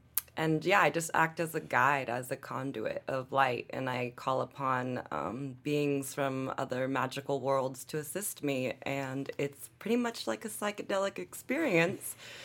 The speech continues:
So it's kind of hard to describe exactly what it is. As you all know, probably in here, you probably all hallucinated on drugs before. It's a little difficult to put your experience into words. So it's just a journey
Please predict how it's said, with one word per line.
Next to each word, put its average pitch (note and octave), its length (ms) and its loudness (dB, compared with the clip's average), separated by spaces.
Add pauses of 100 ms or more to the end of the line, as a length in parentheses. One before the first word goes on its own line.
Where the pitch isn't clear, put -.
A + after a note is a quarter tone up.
(140)
So F#3+ 240 8
it's - 160 6
kind A3+ 220 4
of A3 100 2
hard G3+ 340 4
to F#3+ 60 -6
describe D3+ 640 2
exactly C#3+ 640 0
what C3 160 2
it C3 180 0
is. D3 260 2 (160)
As C3+ 280 0
you C3+ 240 -4 (180)
all C#3 160 2
know, B2+ 320 -2
probably B2+ 400 -2
in A#2 160 -2
here, C3 120 -4
you C3 120 -8
probably - 380 -10
all C#2+ 200 -8
hallucinated C3 640 -6
on B2+ 140 -4
drugs B2 320 -4
before. D#3+ 420 -6 (380)
It's G3 160 -6
a A3 60 -2
little G#3+ 420 6 (260)
difficult G3+ 440 4
to E3+ 100 0
put - 180 6
your F3 160 10
experience E3 640 6
into C#3+ 220 2
words. - 640 2
So D3 380 4 (360)
it's F3 240 4
just - 340 0
a D#3 80 6
journey D#3+ 680 6